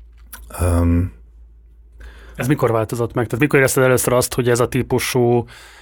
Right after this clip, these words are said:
Speaker 2: természetes együttlét, ez elnehezül?
Speaker 1: Majdnem úgy soha, amikor, ö, tehát mi ugyanarra a helyre jártunk vissza Krök szigetén nyolcvanegytől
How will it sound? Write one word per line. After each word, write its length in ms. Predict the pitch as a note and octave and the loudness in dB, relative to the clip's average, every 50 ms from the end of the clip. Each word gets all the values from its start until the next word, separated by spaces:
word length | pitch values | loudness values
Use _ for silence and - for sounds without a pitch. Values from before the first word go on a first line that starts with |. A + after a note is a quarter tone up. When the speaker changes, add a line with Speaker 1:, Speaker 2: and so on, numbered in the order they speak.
| - _ - | -20 _ -2
Speaker 2:
természetes 1080 | - B2 B2 B2 B2+ A#2+ - - A#2+ - - B2 A2+ A2+ A#2 A2 - - - - - - - _ _ _ _ _ _ _ _ _ _ _ - - - - - - - | 0 0 2 2 2 0 0 0 0 0 0 2 2 2 2 2 0 -2 -2 -4 -6 -8 -16 _ _ _ _ _ _ _ _ _ _ _ -20 -20 -20 -20 -18 -8 -4
együttlét, 720 | D3+ C3 B2 B2+ C3+ B2+ - - D3 C#3 C#3 C3+ - C3+ | -2 0 2 2 0 0 2 2 2 2 2 2 2 2
ez 220 | B2 B2 A2+ - | 2 2 2 0
elnehezül? 680 | C3+ A2+ A2 G#2+ G#2+ G2+ G#2+ G#2+ G2+ A2 G#2+ A2 G#2 - - _ _ _ _ _ _ - - - - - - - - - - - - - - - - - - - - - - - - - - - - - - - - - - - - - - _ _ _ _ - - - - - - - - - - - - - | 0 0 0 0 0 0 0 0 0 -2 -2 -4 -4 -8 -12 _ _ _ _ _ _ -20 -20 -20 -20 -20 -20 -20 -20 -20 -20 -20 -20 -20 -20 -20 -20 -20 -20 -20 -20 -20 -20 -20 -20 -20 -20 -20 -20 -20 -20 -20 -20 -20 -20 -20 -20 -20 -20 _ _ _ _ -20 -20 -20 -20 -20 -20 -20 -20 -20 -20 -18 -8 -2
Speaker 1:
Majdnem 360 | F#2 F#2+ F#2 F2 F2+ F#2 F#2+ | 0 2 2 2 2 2 2
úgy 80 | E2+ E2 | 2 0
soha, 540 | - - - A2 F#2 - F#2 F2 F2+ G2+ A#2 | 0 0 0 0 2 2 2 2 4 4 2
amikor, 580 | C3 B2+ G#2 G2 F#2+ E2 - - G#2 G2 F#2 | 2 2 0 0 0 -2 0 0 2 2 4
ö, 360 | G2 F#2+ F#2+ F#2+ F#2+ F#2+ F#2+ F#2 F#2+ - - - - - - - - - | 4 4 6 6 6 6 4 4 0 -4 -10 -20 -20 -20 -20 -20 -12 -6
tehát 180 | - F#2+ E2+ - - - - - - G#2+ - - | -4 -4 -4 -6 -10 -16 -14 -12 -12 -10 -8 -6
mi 400 | A2 G#2 G2+ F#2+ F#2+ F#2+ F#2+ F#2+ G#2+ C3 | -4 -2 -2 0 0 0 -2 -4 -4 -8
ugyanarra 440 | - - A2 G2 G2 F#2+ F#2 E2+ F2+ | -6 -2 0 2 4 4 4 4 4
a 40 | E2+ | 4
helyre 240 | F2 F#2+ F#2 F2 F2 | 4 4 4 4 4
jártunk 460 | F2 F2 E2+ D#2+ - G2+ E2+ D#2 - | 4 2 0 0 -2 -2 -2 -2 -2
vissza 260 | F#2 - - - D#2+ | -2 -2 -2 -2 -2
Krök 200 | - - F#2+ F2+ | 0 0 0 0
szigetén 800 | - - G2 F2 F2+ F2 E2 - F#2+ F2 F2 F2 F2+ E2+ - - - - - - - - - - - - - - - | 0 -2 0 2 2 2 2 2 2 2 2 2 0 -4 -6 -12 -20 -20 -20 -20 -20 -20 -20 -20 -20 -18 -14 -8 -4
nyolcvanegytől 880 | - F#2 F#2+ F2+ - - F2 F2 F2 E2 - - A2+ G#2 G#2+ A2 A#2 A2+ | 0 0 0 0 2 0 0 2 0 0 0 2 2 4 6 4 4 2